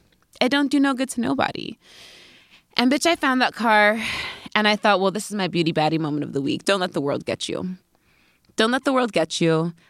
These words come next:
I came into work today. I said, "Alex, I need to get rid of this car. It's got bad juju, but I need a car because this terrible thing happened in the subway today. And a bitch can't be taking the subway."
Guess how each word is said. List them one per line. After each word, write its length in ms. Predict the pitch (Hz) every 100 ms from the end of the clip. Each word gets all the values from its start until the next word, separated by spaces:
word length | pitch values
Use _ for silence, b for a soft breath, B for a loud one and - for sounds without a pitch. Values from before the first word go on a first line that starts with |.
| b
I 60 | 208
came 200 | 247 240
into 180 | 254
work 160 | 226 214
today. 420 | - 175 170 165
I 60 | -
said, 160 | 180 180
"Alex, 580 | 165 180 170 - - - b b b -
I 80 |
need 160 | 202 240
to 80 | 247
get 80 | 202
rid 100 | 180
of 80 | 175
this 140 | 175
car. 300 | - 151 151
It's 160 | 127 -
got 240 | 170 131
bad 240 | 180 185 180
juju, 480 | 170 160 160 156
but 180 | 151 170
I 60 | 165
need 160 | 170
a 40 | 175
car 380 | - 147 147 147
because 340 | 160 165 156
this 160 | 156 -
terrible 320 | 185 180 180
thing 160 | 170
happened 340 | 170 156 151 143
in 60 |
the 60 | 143
subway 340 | - 151 143 151
today. 500 | - 151 147 147 170 b b b b b b b b
And 100 | 170
a 40 | 170
bitch 180 | 165
can't 160 | - 165
be 80 | 147
taking 240 | 175 147
the 60 | 135
subway." 540 | - 120 113 120 160